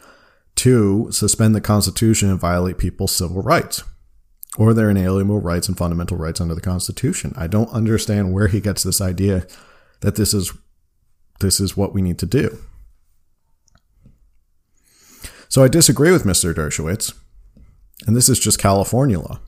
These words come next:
I'm sure there's laws all over the country. I'm sure there's case law all over the country saying that there is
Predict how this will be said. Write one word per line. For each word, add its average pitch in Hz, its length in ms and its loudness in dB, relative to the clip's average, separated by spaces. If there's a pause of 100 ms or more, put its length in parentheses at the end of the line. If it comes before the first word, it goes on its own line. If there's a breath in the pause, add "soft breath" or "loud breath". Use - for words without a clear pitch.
(180)
I'm 107 120 0
sure 120 180 4
there's 117 220 2
laws 104 420 2
all 95 240 0
over 87 140 -2
the 90 60 -4
country. 127 420 -4 (520 loud breath)
I'm 113 100 0
sure 147 180 4
there's 147 160 2
case 123 260 2
law 117 140 4
all 113 180 4
over 110 80 4
the 107 80 2
country 107 340 0
saying 101 280 0
that 95 200 -2 (420 soft breath)
there 123 260 2
is 143 600 0